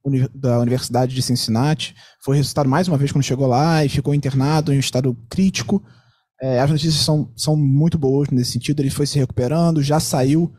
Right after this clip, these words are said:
da respiração, foi liberado do hospital de Cincinnati, transferido de volta pra Buffalo, é, respira por conta própria, tá numa recuperação excelente. Então, as notícias são ótimas em relação ao Damar Hamlin, ele está recuperado,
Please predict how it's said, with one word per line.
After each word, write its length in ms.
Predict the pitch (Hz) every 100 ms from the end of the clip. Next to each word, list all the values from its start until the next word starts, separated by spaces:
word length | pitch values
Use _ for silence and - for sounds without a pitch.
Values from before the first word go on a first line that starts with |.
| _ _
da 80 | 123
respiração, 600 | 143 135 151 131 - 160
foi 220 | 160 185
liberado 480 | 226 208 160 147 175
do 80 | 160
hospital 300 | 151 - 139
de 80 | 139
Cincinnati, 460 | 143 - 131 143
transferido 640 | 143 147 139 139 143 165 165
de 80 | 139
volta 240 | 135 135
pra 140 | -
Buffalo, 500 | 120 135 147 151 147 - - _ _ _
é, 380 | 123 123 117 101 - -
respira 500 | 139 143 - 156 156
por 280 | 143 147 -
conta 260 | 147 139
própria, 640 | 127 - 160 160 165 156 131 - -
tá 300 | 143 151 135
numa 160 | 143 139
recuperação 680 | 139 - 156 139 - 147 143
excelente. 580 | 131 139 127 156 165 - _ _ _ _ _ _ _
Então, 320 | 123 131 139 143 - -
as 100 | -
notícias 300 | 131 127 147
são 220 | - 165 156
ótimas 440 | 151 - 139 127
em 40 |
relação 340 | 127 120 117 123
ao 60 |
Damar 260 | 120 117 117
Hamlin, 340 | 123 131 143 -
ele 100 | 123
está 220 | - 127
recuperado, 760 | 143 131 143 120 120 127 131